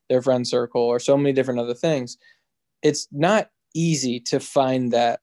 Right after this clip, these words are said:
rhythm and to find that life that you are happy with. And I wanna make sure that that is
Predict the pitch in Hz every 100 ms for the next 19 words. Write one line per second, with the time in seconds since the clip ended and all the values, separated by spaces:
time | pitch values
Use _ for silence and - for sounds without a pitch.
0 | _ - 131 131 135 143 151 - 127 127
1 | 120 131 120 120 117 113 131 123 117 -
2 | - - - - - _ _ - 131 -
3 | 120 - 101 80 - - _ _ _ _
4 | _ _ _ _ _ - 143 131 135 143
5 | 139 117 - - 123 120 113 - 123 120
6 | 113 123 -